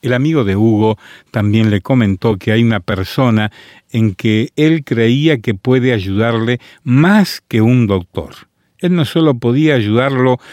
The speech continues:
con su diabetes, sino que también podía ayudarle a tratar con los desafíos emocionales.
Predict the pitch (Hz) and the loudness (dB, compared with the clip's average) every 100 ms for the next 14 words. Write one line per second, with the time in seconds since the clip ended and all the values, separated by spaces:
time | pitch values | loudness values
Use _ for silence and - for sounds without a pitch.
0 | - - 113 101 - 101 95 92 120 101 | -20 -2 0 0 -2 -2 0 0 -2 -2
1 | 135 123 - 120 117 - 117 127 117 120 | -4 -4 0 0 0 -2 -2 -2 -2 0
2 | 170 165 123 123 156 156 151 - - - | 0 -2 -2 -2 0 0 -2 -8 -14 -6
3 | 117 104 113 139 147 147 135 117 - 95 | -2 0 2 2 0 0 0 0 -4 -6
4 | 92 123 123 123 - _ - 120 113 101 | -4 -4 -4 -8 -18 _ -2 2 2 0
5 | 92 143 - 101 - 131 143 123 - 101 | -2 -2 -2 -6 -2 0 2 0 -2 -2
6 | 107 101 - 101 123 120 90 - - - | -2 -4 -6 -2 -2 -2 -6 -12 -20 -20